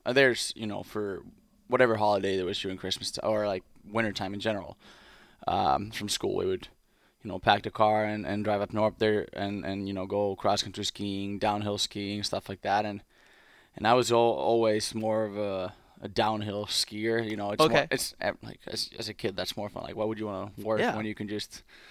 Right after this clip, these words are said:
Speaker 1: you know, enjoy going down?
Speaker 2: Yeah, accelerate.
Speaker 1: Eh, go
Speaker 2: Yeah.
Speaker 1: fast and go down. Uh, but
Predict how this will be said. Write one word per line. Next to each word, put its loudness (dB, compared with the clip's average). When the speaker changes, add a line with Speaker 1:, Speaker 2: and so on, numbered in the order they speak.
Speaker 1:
you -4
know, -6
enjoy 6
going 2
down? 12
Speaker 2:
Yeah, 8
accelerate. 6
Speaker 1:
Eh, 8
go 6
Speaker 2:
Yeah. 12
Speaker 1:
fast 12
and 2
go 6
down. 6
Uh, 4
but 4